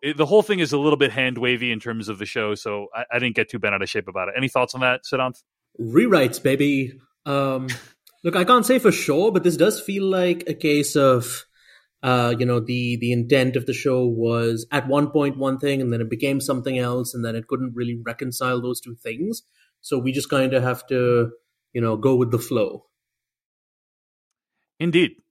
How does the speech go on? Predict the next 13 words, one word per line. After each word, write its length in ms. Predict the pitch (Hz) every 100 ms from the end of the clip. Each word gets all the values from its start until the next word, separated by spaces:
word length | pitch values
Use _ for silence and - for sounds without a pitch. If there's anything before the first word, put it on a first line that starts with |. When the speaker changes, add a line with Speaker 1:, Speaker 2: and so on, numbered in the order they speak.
| -
Speaker 1:
Indeed. 340 | 127 139 98
Well, 120 | 120 127
thanks 240 | 180 180
to 80 | -
Patrick 340 | 175 170 165
for 140 | 156 143
writing, 460 | 143 143 135 135 -
uh, 240 | 120 120
that 280 | 113 127 131
in. 360 | 131 127 123 120
You 100 | 123
can 140 | 139
also 420 | 139 139 - 147